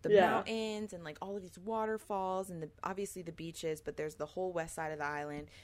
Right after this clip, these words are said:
Speaker 1: There's a bioluminescent
Speaker 2: Exactly.
Speaker 1: bay. There are two islands, Culebra y Vieques, which are, like, you take a ferry over
Speaker 2: Mm-hmm.
Speaker 1: there. And, like, that's something that I think Guinness would really enjoy. So we have
Speaker 2: Yeah.
Speaker 1: to go back. It's going to be an annual thing.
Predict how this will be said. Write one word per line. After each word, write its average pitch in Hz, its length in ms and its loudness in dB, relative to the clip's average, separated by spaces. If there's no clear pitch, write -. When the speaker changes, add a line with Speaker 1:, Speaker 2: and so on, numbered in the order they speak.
Speaker 1:
There's 175 120 -4
a 175 60 -2
bioluminescent 165 400 2
Speaker 2:
Exactly. 196 640 0
Speaker 1:
bay. 214 380 8
There 170 180 2
are 160 40 -2
two 160 260 -6
islands, 185 640 -2
Culebra 165 420 0
y 151 180 0
Vieques, 190 520 -2
which 160 180 -6
are, 151 160 -2
like, - 240 -6
you 180 80 -6
take - 140 -4
a 160 60 -4
ferry 185 420 2
over 185 180 2
Speaker 2:
Mm-hmm. 185 120 0
Speaker 1:
there. 175 460 -2
And, 202 100 -2
like, 175 160 0
that's 175 220 2
something 175 280 -4
that 147 120 -2
I 147 80 0
think 131 200 -8
Guinness 113 280 -10
would - 120 -12
really - 200 -10
enjoy. - 300 -6
So 175 300 0
we 247 240 -2
have 277 300 -6
Speaker 2:
Yeah. 196 180 8
Speaker 1:
to - 80 0
go 190 160 4
back. 143 480 0
It's 190 160 -2
going 180 280 -2
to - 80 -10
be 180 140 -4
an 170 60 -4
annual 139 400 -4
thing. 131 440 -6